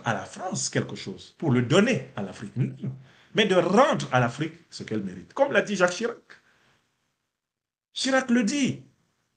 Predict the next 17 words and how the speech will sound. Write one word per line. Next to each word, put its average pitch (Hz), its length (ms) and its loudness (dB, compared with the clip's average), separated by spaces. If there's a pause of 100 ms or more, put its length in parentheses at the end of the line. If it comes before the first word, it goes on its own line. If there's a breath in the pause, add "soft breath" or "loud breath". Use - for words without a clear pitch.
(100)
depuis 240 260 4
six 226 160 4
cents 214 260 4
ans, 247 160 4
la 143 120 4
France 233 340 -2
vit 180 140 2
de 160 80 0
l'exploitation 135 600 2
de 131 60 -2
l'Afrique. 120 380 -6
Il 202 100 6
serait 196 320 2
temps 202 200 -2
qu'elle 185 240 0
lui 190 140 6
rende 175 440 4